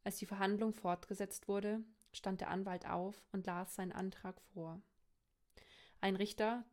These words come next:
dürfe auch Gefühle haben und sie zeigen, sagte er. Das Gesetz wolle Menschen, die über Schuld urteilten, keine Maschinen. Aber die abgelehnte Schöffin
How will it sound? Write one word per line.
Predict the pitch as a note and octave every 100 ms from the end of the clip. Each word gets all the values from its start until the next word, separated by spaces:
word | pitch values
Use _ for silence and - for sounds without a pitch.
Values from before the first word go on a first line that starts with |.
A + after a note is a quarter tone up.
| G#3
dürfe | G#3 -
auch | G3 G3+
Gefühle | - - F3 E3+
haben | F3 D#3+ E3 E3 - _ _ - - - _ -
und | F#3+ - -
sie | - -
zeigen, | - F#3 F3 E3+ E3
sagte | - D#3 - -
er. | F3+ G3+ - - - - - - - - -
Das | F#3+ G3
Gesetz | - G3 B3 - -
wolle | F#3+ F#3
Menschen, | F3+ G3 - A3 A3+ A#3 - -
die | -
über | G#3 G3+
Schuld | G3+ A#3 A#3+ A3+ F#3+
urteilten, | F3 - E3 E3 - D#3+ F#3+ - - -
keine | - E3+
Maschinen. | E3 F#3 - G3 E3 F3 - _ _ _ - - - -
Aber | A3+ A3
die | G#3+
abgelehnte | A3+ - A#3 A3 A3 G#3+
Schöffin | - G3 - A#3+ A#3